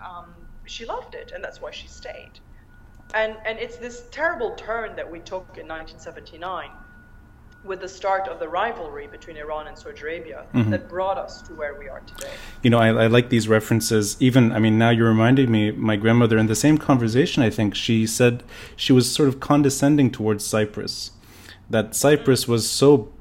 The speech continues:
Speaker 2: in her mind,
Speaker 1: Backwater.
Speaker 2: absolutely, like, you know, those, that, those island villagers, they don't know what the, and, oh, yeah, Cyprus is in the E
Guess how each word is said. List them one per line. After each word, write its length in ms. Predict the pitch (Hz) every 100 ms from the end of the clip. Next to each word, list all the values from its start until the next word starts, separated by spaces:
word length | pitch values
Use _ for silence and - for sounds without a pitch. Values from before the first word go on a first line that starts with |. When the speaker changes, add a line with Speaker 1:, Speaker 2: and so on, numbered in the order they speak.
| - -
Speaker 2:
in 120 | 110
her 200 | 127 151
mind, 360 | 123 98 92
Speaker 1:
Backwater. 960 | 127 180 - - - - 156 - - -
Speaker 2:
absolutely, 760 | - 117 - 110 117 127 117 101
like, 180 | 92 95 113
you 80 |
know, 80 | 104
those, 240 | 101 110 -
that, 120 | - 107
those 240 | 104 -
island 400 | 101 110 113 101
villagers, 680 | 98 113 113 101 107 101 101
they 80 | 113
don't 180 | 107
know 120 | 107 107
what 120 | 101
the, 80 | 101 - - - -
and, 80 |
oh, 160 | - 120
yeah, 100 | 165
Cyprus 440 | - - 175 120 110
is 140 | 107
in 100 | 107
the 100 | 110
E 160 | 113